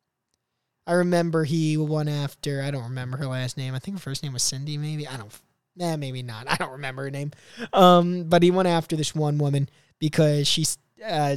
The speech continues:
people said she was a supermodel. She thought she was a supermodel. Fred Norris was like, "You are no supermodel. You're a model. You're beautiful. You're no model, though." So, I mean,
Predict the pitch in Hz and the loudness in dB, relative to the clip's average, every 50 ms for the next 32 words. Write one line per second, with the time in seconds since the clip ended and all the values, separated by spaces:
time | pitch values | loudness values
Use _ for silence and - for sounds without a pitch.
0 | 147 151 - - 165 151 165 147 - 156 135 - 143 127 127 127 - - 190 175 | -4 -6 -6 -6 -4 -2 -2 -2 -2 -2 -2 -2 -4 -4 -4 -4 -2 -2 -2 -2
1 | - 170 175 175 165 165 160 156 143 127 - - 170 - 165 151 - - 160 151 | -2 -2 -2 0 0 0 0 -2 -2 -4 -4 -4 -4 -2 -2 -2 -2 0 -2 -2
2 | 143 147 - - 151 147 - 143 143 147 143 143 143 143 139 - - 180 175 175 | -2 0 0 0 -2 -2 -4 -4 -6 -6 -6 -6 -6 -8 -6 -2 2 2 2 2
3 | 165 160 160 165 156 - 156 151 139 135 - 156 165 180 185 202 196 - - - | 2 0 0 -2 -2 -4 -6 -8 -10 -8 -6 -2 0 0 0 0 -2 -4 -2 -2
4 | 165 147 143 147 151 143 143 139 - - 147 139 - 139 131 127 123 123 123 127 | -2 0 0 -2 -2 -2 0 0 0 0 0 -2 -4 -6 -8 -6 -6 -6 -4 -2
5 | 151 214 294 311 262 262 285 311 214 131 127 131 _ _ - 175 180 220 277 294 | 0 0 2 2 2 0 0 0 0 -2 -4 -6 _ _ -6 -6 -4 -2 -2 -4
6 | 233 170 - 131 120 147 - _ _ _ _ _ _ _ _ _ _ _ _ _ | -4 -4 -4 -6 -6 -6 -8 _ _ _ _ _ _ _ _ _ _ _ _ _
7 | - 202 214 208 190 175 165 151 139 131 120 107 110 113 113 117 - _ _ _ | 4 6 6 6 6 6 6 4 4 0 -4 -6 -10 -10 -10 -12 -14 _ _ _
8 | _ _ _ _ _ _ _ _ _ _ _ _ _ _ _ _ _ _ _ _ | _ _ _ _ _ _ _ _ _ _ _ _ _ _ _ _ _ _ _ _
9 | _ _ _ _ _ _ _ _ _ _ _ _ _ _ - - - 175 170 160 | _ _ _ _ _ _ _ _ _ _ _ _ _ _ -4 2 6 6 8 8
10 | 156 156 151 151 165 170 170 165 | 6 4 4 2 0 -2 -2 -2